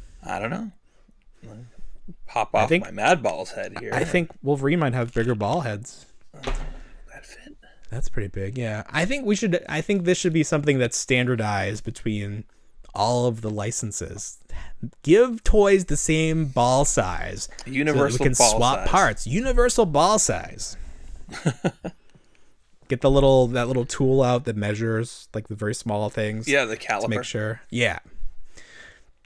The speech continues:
Speaker 2: So,
Speaker 1: So,
Speaker 2: twenty-seven ninety-nine
Speaker 1: universal balls.
Speaker 2: if you want
Speaker 1: Is
Speaker 2: him.
Speaker 1: it worth it? Is it worth it for that, that
Speaker 2: No.
Speaker 1: Wolverine?
Speaker 2: Oh, for Wolverine?
Speaker 1: Yes.
Speaker 2: Yeah, I would, I would definitely,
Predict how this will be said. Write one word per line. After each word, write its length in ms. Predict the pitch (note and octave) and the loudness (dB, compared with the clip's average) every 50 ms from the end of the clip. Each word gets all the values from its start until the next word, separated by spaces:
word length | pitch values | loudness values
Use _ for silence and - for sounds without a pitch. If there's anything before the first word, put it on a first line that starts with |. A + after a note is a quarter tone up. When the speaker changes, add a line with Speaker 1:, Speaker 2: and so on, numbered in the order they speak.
| _ _ - _ _ _ _ _ _ _ _ - _ _ _ - - | _ _ -20 _ _ _ _ _ _ _ _ -20 _ _ _ -20 -10
Speaker 2:
So, 420 | _ - D3+ C#3 B2+ B2 A#2 A2+ B2 | _ 2 2 4 4 4 4 2 2
Speaker 1:
So, 160 | E3 - - - | -2 -6 -8 2
Speaker 2:
twenty-seven 500 | - F#3 F3 D3+ D3+ D#3 G3 F3+ - F3 | 4 4 6 6 6 6 6 6 6 6
ninety-nine 420 | F3 E3 E3 E3+ E3+ E3 D#3 D#3 D#3 D#3 E3 | 6 6 6 6 6 6 6 4 4 4 2
Speaker 1:
universal 40 | E3+ | 0
balls. 520 | - - - - - - - - - - | -2 -6 -16 -20 -18 -18 -18 -18 -20 -6
Speaker 2:
if 60 | - - | 0 2
you 100 | B2 B2+ | 4 4
want 180 | C#3+ C#3 C#3+ | 6 6 6
Speaker 1:
Is 120 | C#3 C3+ C#3 | 6 6 6
Speaker 2:
him. 80 | D#3 | 4
Speaker 1:
it 20 | C3+ | 4
worth 240 | D3+ D#3+ D#3+ D#3+ | 6 4 4 4
it? 200 | F3+ E3+ D3 - _ - | 2 0 0 -2 _ -4
Is 100 | C3+ C3+ | -2 -2
it 120 | C3+ C3 | 0 2
worth 240 | C#3 D3 D#3 - - | 2 2 2 2 2
it 160 | E3 - - | 0 0 -2
for 80 | - D#3+ | -4 2
that, 300 | C#3+ C#3+ C#3+ C#3 - - - - | 4 4 4 4 2 -2 -12 -20
that 460 | - - C#3+ C#3+ C3+ C3+ C#4+ B3+ G3+ C#3 | -12 0 2 4 4 4 2 -2 -4 -2
Speaker 2:
No. 40 | |
Speaker 1:
Wolverine? 600 | C3 D3 D3+ C3+ C#3+ C#3+ D3+ D#3 D3+ D3+ E3+ C#3 _ - _ - - - - - - - - - _ - _ _ - - | 0 0 2 2 2 2 2 2 0 -2 -2 -6 _ -18 _ -10 -8 -6 -6 -8 -10 -18 -20 -20 _ -20 _ _ -2 2
Speaker 2:
Oh, 120 | - E3 | 2 4
for 120 | D#3+ F3+ | 6 6
Wolverine? 640 | D3+ D#3 D#3+ C3+ C#3+ C3+ C3+ D3 D#3+ F#3 A#3 C#4+ - - - - - - - - | 6 6 6 6 6 4 6 6 4 4 2 0 -4 -10 -18 -16 -14 -14 -12 -6
Speaker 1:
Yes. 480 | - - - - - - - - - - - | -4 -4 -4 -4 -10 -12 -12 -12 -14 -12 0
Speaker 2:
Yeah, 180 | - G#3+ G2+ F2+ - | 0 2 2 2 0
I 40 | |
would, 140 | C#3 C3+ C#3 | -2 -4 -2
I 140 | - A#2+ B2+ | 0 0 0
would 80 | C#3 C3+ | 2 0
definitely, 460 | B2+ A#2 - A#2 G2 F#2 F#2 G2 | -2 -2 -2 -4 -4 -4 -6 -8